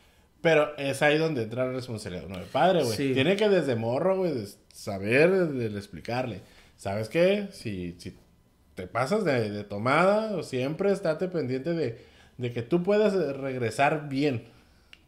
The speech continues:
Speaker 1: Llega al punto en el que todavía sepas tomar decisiones.
Speaker 2: Claro.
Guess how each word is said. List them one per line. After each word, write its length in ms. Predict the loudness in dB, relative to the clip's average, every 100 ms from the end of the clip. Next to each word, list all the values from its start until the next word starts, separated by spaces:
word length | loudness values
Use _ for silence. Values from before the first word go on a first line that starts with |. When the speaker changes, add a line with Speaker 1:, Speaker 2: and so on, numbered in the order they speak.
| -2
Speaker 1:
Llega 240 | 2 4
al 120 | 4
punto 320 | 2 0 0
en 80 | 0
el 140 | 0 -2
que 280 | -4 -6 -8 -20 _
todavía 580 | 2 6 6 6 2 2
sepas 580 | 0 -4 -2 -2 -4 -6
tomar 320 | -2 -2 -2
decisiones. 640 | -4 -8 -8 -8 -8 -10 -8
Speaker 2:
Claro. 360 | -4 -4 -6